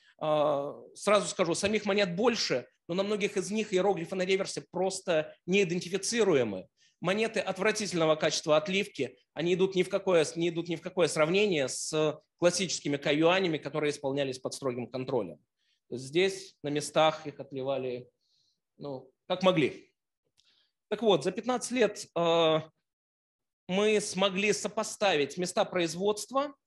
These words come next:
и места находок. А, для того, чтобы не вступать в какую-то дискуссию по расположению монетных дворов. Это не наша компетенция, мы воспользовались схемой, которую предлагает Дэвид Хартинг.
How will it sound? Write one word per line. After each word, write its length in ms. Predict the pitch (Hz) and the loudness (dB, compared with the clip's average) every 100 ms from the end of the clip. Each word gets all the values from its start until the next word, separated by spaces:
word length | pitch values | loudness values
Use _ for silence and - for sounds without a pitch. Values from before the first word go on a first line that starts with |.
| _ | _
и 80 | 196 | -2
места 320 | 202 202 196 | -2 0 2
находок. 760 | 190 175 - 180 135 151 _ _ _ _ _ _ _ _ - | 4 2 2 0 2 -2 _ _ _ _ _ _ _ _ -6
А, 380 | 151 151 151 147 | 0 4 4 2
для 200 | 170 233 | 0 0
того, 280 | 247 254 | 2 0
чтобы 440 | 226 - 190 180 180 | -2 0 2 4 2
не 640 | 180 196 214 208 190 180 | 0 -4 -4 -4 -4 -4
вступать 400 | 170 - 190 220 | -6 -8 -4 -6
в 40 | - | -6
какую-то 380 | 185 185 175 | 0 0 0
дискуссию 800 | 165 175 - 202 - 180 160 143 - _ - | -4 -6 -4 -4 -2 -2 -2 -4 -16 _ -2
по 120 | 190 | 0
расположению 640 | 185 - 226 240 285 262 | 0 -2 -2 -2 -2 0
монетных 440 | 240 240 214 202 180 | 0 0 0 0 2
дворов. 440 | 196 202 180 - | 4 6 4 0
Это 160 | - 185 | -8 -4
не 100 | 196 | 0
наша 200 | 262 269 | 0 0
компетенция, 540 | - 214 208 220 214 | -4 -6 -6 -6 -6
мы 120 | 185 220 | -6 -6
воспользовались 580 | 208 196 180 180 175 | -6 -4 -4 -4 -6
схемой, 300 | - 247 220 | -6 -6 -6
которую 300 | 170 175 180 | -8 -8 -8
предлагает 520 | 175 160 151 156 151 139 | -8 -6 -4 -2 -2 -2
Дэвид 220 | 139 127 | -6 -6
Хартинг. 380 | 135 117 _ | -10 -10 _